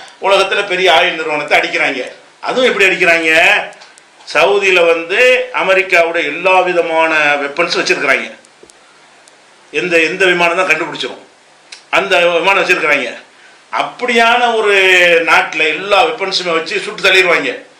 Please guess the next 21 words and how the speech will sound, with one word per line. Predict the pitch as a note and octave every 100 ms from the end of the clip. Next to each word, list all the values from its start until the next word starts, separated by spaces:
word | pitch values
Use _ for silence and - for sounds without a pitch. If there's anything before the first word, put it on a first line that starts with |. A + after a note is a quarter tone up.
| - - _ -
இப்ப | F#3 F3+
என்ன | A#3 A3
செஞ்சாங்க? | G3+ G3 F#3+ F#3+
ரெண்டு | F#3+ F#3+
மூணு | F#3 F3+
விமானத்தை | F3+ G3 F#3+ F3
சுட்டாங்க. | F3+ F#3+ E3+ C3 - _ _ _ _
சவுதியில | - E3 F#3 E3+ F3
இருந்து | F3+ F3
ஏவுகணையை | F#3 F3+ D#3+ D#3
தூக்கி, | F3+ F3+ E3+
தூக்கி | E3 F3 D#3+ D3+
சவுதி | D#3 E3+ E3
தாக்கியது, | D3+ D#3 D3+ D3 C#3+
அழித்ததுன்னுலாம் | C#3+ E3 D#3 D#3+ D#3 D#3+ D3+
சொன்னாங்கல்ல. | D3+ D#3 D3+ D#3 C3 - - - - _ -
அதை | - G3 C4
தெரிஞ்சவங்க | C4+ G#3 G3+ G3
என்ன | F3
செஞ்சான்னு | E3 D3+ D3 C3+ B2+
கேட்டா, | B2 B2